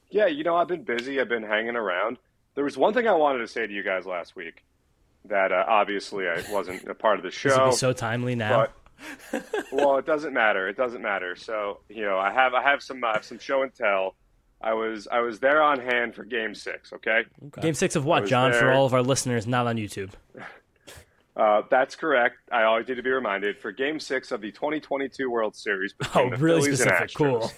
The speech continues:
Speaker 2: Cool. <laughs>
Speaker 1: Yes, yes, I was there. Okay.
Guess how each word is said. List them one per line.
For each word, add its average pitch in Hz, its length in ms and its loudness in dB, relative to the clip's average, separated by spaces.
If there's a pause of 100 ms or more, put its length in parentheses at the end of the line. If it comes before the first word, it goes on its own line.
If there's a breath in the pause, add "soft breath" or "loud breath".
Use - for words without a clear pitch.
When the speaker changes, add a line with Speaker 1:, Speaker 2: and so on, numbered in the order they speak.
(120)
Speaker 2:
Cool. 170 440 2
<laughs> 131 100 0
Speaker 1:
Yes, - 520 0
yes, 104 400 2
I 131 140 6
was 127 220 2
there. 87 340 0
Okay. 113 360 0